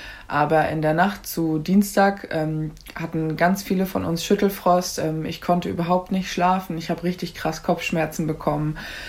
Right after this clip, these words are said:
Ähm, uns ging's einfach mega schlecht und wir dachten, okay, wahrscheinlich sind wir jetzt alle erkältet, weil die zweite Einheit von, vom Sonntag war Laufen und es hat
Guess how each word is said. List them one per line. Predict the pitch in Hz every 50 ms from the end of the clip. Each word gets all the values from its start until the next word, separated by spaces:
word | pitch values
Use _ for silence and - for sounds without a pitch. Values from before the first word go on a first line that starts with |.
| - - - - -
Ähm, | 147 147 151 151 156 156 143
uns | 151 160 151 - -
ging's | 170 165 165 165 165 -
einfach | - 165 165 160 151 151 - - - - - - - - - -
mega | 160 156 160 160 185 196 202
schlecht | 196 - 185 190 202 202 - -
und | 170 165
wir | 160
dachten, | 165 175 170 - 160
okay, | 156 151 - - 185 180 180 175 175 175 202 - - -
wahrscheinlich | - 160 - - 165 165 160 -
sind | 165 160
wir | 160
jetzt | 160 -
alle | - 156 156
erkältet, | - - - - 185 180 185 196 185 180 170
weil | 160 160 160 160 160 160 156 - - - - - - 156 165 175 - - -
die | 165 160
zweite | - - 190 185 196 190 - -
Einheit | - 175 180 180 185 175 175 170
von, | - - 170 165 165 - - - -
vom | - - 170 160 156 156
Sonntag | 156 165 170 170 - 180 156 156 156 - 151
war | 156 147 147 151 151 - - - - - - - - -
Laufen | 156 156 156 160 175 180 180 - 202 185 180
und | 160 165
es | 160 -
hat | 165 156 - - -